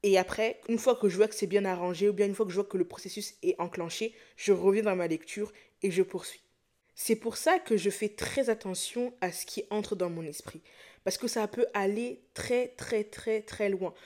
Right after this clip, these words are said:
Surtout quand, euh, je lis comme je suis en train de lire là, c'est, c'est, c'est, waouh, c'est juste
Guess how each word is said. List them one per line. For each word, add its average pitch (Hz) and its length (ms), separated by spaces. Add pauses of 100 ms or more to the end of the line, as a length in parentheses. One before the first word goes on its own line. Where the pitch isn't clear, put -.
(140)
Surtout 226 340 (100)
quand, 247 380 (120)
euh, 180 220
je 170 180
lis 220 280
comme 202 200
je - 40
suis 202 100
en 185 40
train 190 180
de 170 100
lire 180 300
là, 202 220 (460)
c'est, - 380
c'est, 190 560
c'est, - 840
waouh, 190 260 (300)
c'est - 180
juste 220 320